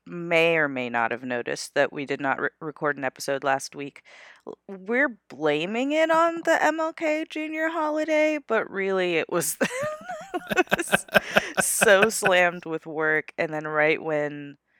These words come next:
we were gonna record, like, one of my clients had a insane fire that needed to be put out immediately, so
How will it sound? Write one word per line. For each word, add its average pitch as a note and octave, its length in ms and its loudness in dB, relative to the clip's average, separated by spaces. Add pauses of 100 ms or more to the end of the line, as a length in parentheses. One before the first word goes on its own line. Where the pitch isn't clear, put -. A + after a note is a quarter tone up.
(420)
we D#3 160 -10
were D3 140 -4
gonna D3 220 -6
record, C#3+ 640 -4 (880)
like, C3 200 -8
one D3 120 -6
of C#3 80 -8
my C3+ 120 -6
clients C3+ 840 -6 (420)
had C#3+ 320 -4
a C3+ 180 -8 (720)
insane D3 600 -6
fire C#3 420 0
that C3+ 160 -6
needed C3 240 -8
to C3+ 80 -14
be B2+ 160 -12
put C#3+ 220 -12
out B2+ 220 -2
immediately, G3 840 -6
so - 460 -14